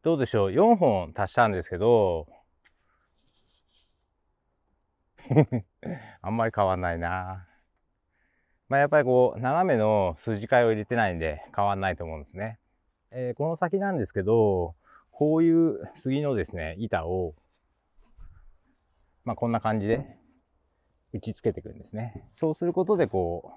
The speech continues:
う、合成が取れるようになりますと。あとは例えば、あとはこういう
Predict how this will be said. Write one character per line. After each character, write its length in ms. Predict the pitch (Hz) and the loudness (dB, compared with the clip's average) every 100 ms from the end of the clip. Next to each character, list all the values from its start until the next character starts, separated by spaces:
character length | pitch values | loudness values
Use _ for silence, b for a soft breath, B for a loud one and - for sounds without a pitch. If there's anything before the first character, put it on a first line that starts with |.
| _ | _
う、 40 | _ _ _ _ | _ _ _ _
合 180 | - 95 | -8 -8
成 220 | - 92 | -6 -6
が 260 | 87 110 - _ _ _ _ _ _ _ _ | -4 -6 -10 _ _ _ _ _ _ _ _
取 180 | - 95 | -4 0
れ 80 | 95 | 0
る 60 | |
よ 80 | 85 | -2
う 20 | |
に 60 | 76 | -8
な 80 | 76 | -10
り 60 | |
ま 140 | 80 80 | -10 -12
す 100 | - | -12
と。 160 | - - b b b b b b _ _ _ _ _ | -14 -16 b b b b b b _ _ _ _ _
あ 100 | 110 | -8
と 100 | 117 | -2
は 80 | 104 - 90 | -2 -2 -6
例 100 | 123 | -4
え 40 | 92 | -4
ば、 200 | 82 - B B B B B B - _ - - _ _ _ - | -6 -12 B B B B B B -20 _ -20 -20 _ _ _ -20
あ 100 | - | -10
と 100 | 98 | -10
は 40 | |
こ 160 | - 101 | -6 -4
う 60 | |
い 60 | 101 | -2
う 280 | 101 95 | -2 -2